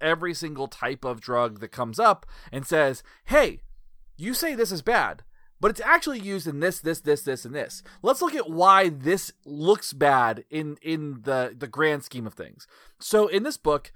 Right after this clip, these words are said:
he does a really great job of tackling things like racism, where he talks about the disproportionate, uh, incarceration of, uh, people of color versus whites,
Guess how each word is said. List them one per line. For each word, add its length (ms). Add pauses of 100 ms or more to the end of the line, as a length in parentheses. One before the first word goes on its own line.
(140)
he 120
does 100
a 40
really 220
great 240
job 240
of 80
tackling 400
things 300
like 320 (280)
racism, 580 (420)
where 200
he 60
talks 220
about 200
the 380
disproportionate, 840 (120)
uh, 240
incarceration 800
of, 560
uh, 260
people 320
of 140
color 380
versus 440
whites, 440